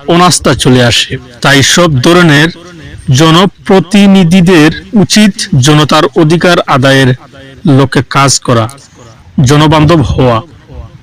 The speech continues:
দ্বিতীয়, ওইসব নারী যে তার স্বামীর অসন্তুষ্টি সহ রাত যাপন করে। হাদিস শরীফে ইরশাদ হয়েছে, "কোনো পুরুষ নিজ স্ত্রীকে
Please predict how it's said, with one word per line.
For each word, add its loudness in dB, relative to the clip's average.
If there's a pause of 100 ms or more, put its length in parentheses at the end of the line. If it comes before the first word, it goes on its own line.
(480)
দ্বিতীয়, -2 (1000)
ওইসব 2
নারী 2 (180)
যে 0
তার 0
স্বামীর 0
অসন্তুষ্টি 0
সহ 2
রাত 0 (200)
যাপন 0
করে। -2 (640)
হাদিস 0
শরীফে 0
ইরশাদ 0 (120)
হয়েছে, 0 (400)
"কোনো 0
পুরুষ 0
নিজ 2 (100)
স্ত্রীকে 0